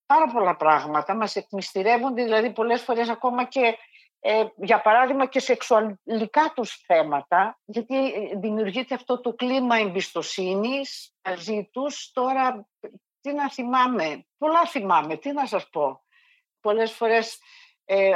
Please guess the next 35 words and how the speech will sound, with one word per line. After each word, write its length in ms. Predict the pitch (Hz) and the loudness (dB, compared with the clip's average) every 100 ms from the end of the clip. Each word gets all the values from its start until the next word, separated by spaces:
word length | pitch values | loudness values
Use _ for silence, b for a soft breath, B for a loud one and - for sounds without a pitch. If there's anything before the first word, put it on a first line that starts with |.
| - | 2
αυτό 340 | 180 - 233 | -4 0 0
που 160 | 233 233 | 0 -4
δημιουργείται 720 | 214 214 214 196 196 233 233 | -4 -4 -4 -4 -6 -6 -4
είναι, 600 | 226 226 226 214 190 - _ _ _ _ _ _ - | -4 -2 0 0 0 -6 _ _ _ _ _ _ -10
ε, 640 | 170 175 170 165 156 156 - - - | -4 -2 0 0 0 -2 -6 -12 -6
ο 140 | 202 190 | -2 -2
φόβος 960 | - 247 254 202 160 131 - - _ _ _ b | 2 4 4 4 0 -2 -4 -14 _ _ _ b
από 260 | 185 208 | -6 -4
πλευράς 480 | 190 185 180 233 247 | -4 -2 2 2 2
του 120 | - | 2
αρρώστου 680 | 208 202 233 240 - 254 226 - b | 2 4 2 0 -4 -4 -4 -8 b
να 160 | 180 202 | -6 -4
μην 140 | 240 | 0
το 120 | 240 | 0
μάθουν 400 | 220 240 247 254 | 4 4 2 -4
οι 40 | 226 | -6
συγγενείς 680 | - 185 214 233 202 - | -8 -4 -2 0 -2 -4
του. 260 | 131 120 _ b b b | -12 -14 _ b b b
Ο 100 | 180 | -8
φόβος 480 | - 247 247 254 247 | 2 4 4 2 0
από 200 | 208 208 | -2 -2
πλε-, 240 | 185 185 | -2 -4
πλευράς 640 | - 190 180 208 226 233 - | -2 -4 -2 2 2 2 -2
των, 340 | 240 220 202 | -2 -2 -2
ε, 360 | 185 170 151 151 b b b | -2 -2 -4 -8 b b b
του, 260 | - 190 190 | -10 -10 -10
του 120 | 202 | -10
συγγενικού 540 | 190 180 196 175 165 240 | -10 -4 -4 -4 -8 -4
περιβάλλοντος, 760 | 277 220 190 208 220 214 226 | -2 0 4 4 4 0 -4
μην 180 | 220 247 | -2 -2
το 120 | 226 | 0
μάθει 320 | 226 240 247 | 4 2 4
ο 80 | 240 | 2
ασθενής 600 | 240 240 226 220 240 233 | 2 2 -2 0 -2 -4
τους, 360 | 247 294 - | -4 -4 -6